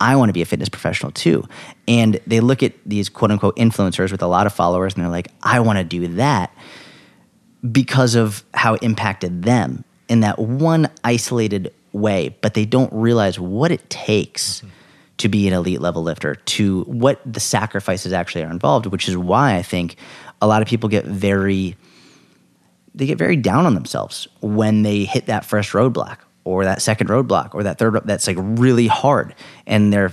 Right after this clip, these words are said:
Speaker 1: "Well, well, what do I do 'cause my family's not supporting me? What do I do because, like, my, my partner isn't supporting me? What do I do because, like, I got an injury? What do I do here?" Whatever it is. It's like, I think the main difference between someone who's a elite champion,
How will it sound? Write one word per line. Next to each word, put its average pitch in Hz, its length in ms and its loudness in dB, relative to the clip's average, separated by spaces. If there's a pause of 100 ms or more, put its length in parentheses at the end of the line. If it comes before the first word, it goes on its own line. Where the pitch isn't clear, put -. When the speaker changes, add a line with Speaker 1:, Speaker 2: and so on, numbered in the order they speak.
(120)
Speaker 1:
"Well, 101 160 -4
well, 98 220 -2
what 107 80 4
do 113 60 4
I 113 60 4
do 120 140 2
'cause 117 140 -6
my 120 100 0
family's 131 300 4
not 123 120 2
supporting 92 360 0
me? 82 100 -4
What 85 100 -6
do 95 60 0
I 101 80 2
do 113 220 2
because, 113 440 -2
like, 113 240 0 (340)
my, 110 540 2
my 101 520 0
partner 131 320 2
isn't 101 180 0
supporting 90 320 -2
me? 85 80 -2
What 90 120 -4
do 104 40 2
I 104 80 2
do 117 180 2
because, 107 440 0
like, 107 200 2
I 101 140 2
got 113 180 2
an 120 100 4
injury? 110 420 4
What 95 100 0
do 107 60 4
I 107 40 2
do 113 140 2
here?" 120 160 -4
Whatever 107 320 0
it 110 80 4
is. 127 160 2 (260)
It's - 140 -4
like, 107 240 2 (1160)
I 117 100 2
think 131 260 2
the 113 60 2
main 107 420 4
difference 104 380 0
between 95 640 0 (260)
someone 113 380 4
who's 101 420 0 (720)
a 110 80 -8 (540)
elite 117 400 0
champion, 101 580 -2